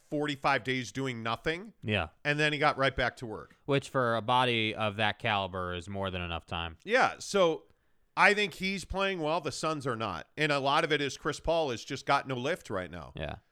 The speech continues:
Speaker 1: You know, so I, I, I think the league is, is absolutely evolving. But when you look at everybody,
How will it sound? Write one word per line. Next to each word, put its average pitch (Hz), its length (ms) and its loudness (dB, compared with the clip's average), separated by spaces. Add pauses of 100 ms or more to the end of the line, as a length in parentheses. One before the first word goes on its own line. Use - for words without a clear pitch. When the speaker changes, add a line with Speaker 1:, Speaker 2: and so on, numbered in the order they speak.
(220)
Speaker 1:
You 127 140 -2
know, 120 200 0
so 131 500 2
I, 151 220 4
I, 147 140 0 (380)
I 165 120 6
think 220 240 -4
the 220 80 0
league 156 340 -2
is, 143 300 -4
is 135 280 -4 (140)
absolutely 139 640 0
evolving. 117 560 -4 (400)
But 165 220 2
when 156 160 0
you 175 180 -2
look 185 220 0
at 165 80 2
everybody, 151 560 2